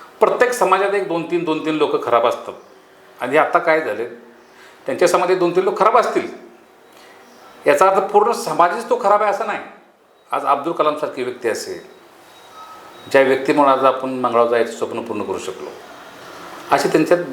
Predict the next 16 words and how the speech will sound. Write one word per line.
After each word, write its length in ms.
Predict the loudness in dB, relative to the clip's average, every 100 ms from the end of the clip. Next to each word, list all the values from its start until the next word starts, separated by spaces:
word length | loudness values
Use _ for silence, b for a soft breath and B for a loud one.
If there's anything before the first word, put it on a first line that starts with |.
| 0
भरपूर 320 | 4 4 6 6
उदाहरणं 260 | 6 4
आहेत. 140 | -2 -6 -12 -20 _ _ -4
आज, 280 | -2 0
अ, 200 | 0 2 0 -6 B B -8
छत्रपती 280 | -2 -2 -2
शिवाजी 320 | -2 -2 0
महाराजांच्या, 640 | 2 2 0 -4 0 2 0 -4 -16 -20 -20 -20 -20 -20 -20 -20 -20 -20 -20 -20 -20 -20 -20 -20 -16 0
अ, 60 | 2 4 2 0
गुरु, 500 | 4 4 4 2 -4
त्यांचे 440 | -10 -8 -6 -6 -6
दुसरे 240 | -6 -2 0
गुरु 200 | 2 4
आज 160 | 2
मुस्लिम 360 | -2 -10 -10 -10
होते, 440 | -8 -10 -10 -14